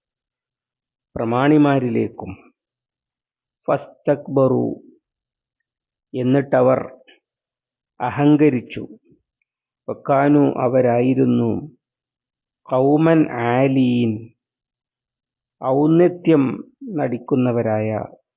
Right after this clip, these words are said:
സമൂഹം. സുമ്മ എന്ന് പറഞ്ഞാൽ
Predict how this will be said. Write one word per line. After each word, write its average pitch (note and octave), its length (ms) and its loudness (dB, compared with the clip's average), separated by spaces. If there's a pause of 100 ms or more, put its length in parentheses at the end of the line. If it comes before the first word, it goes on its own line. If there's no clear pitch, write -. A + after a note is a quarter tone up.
(400)
സമൂഹം. B2+ 500 -10 (4000)
സുമ്മ D#3 360 0 (220)
എന്ന് D#3+ 220 0
പറഞ്ഞാൽ C#3 380 -2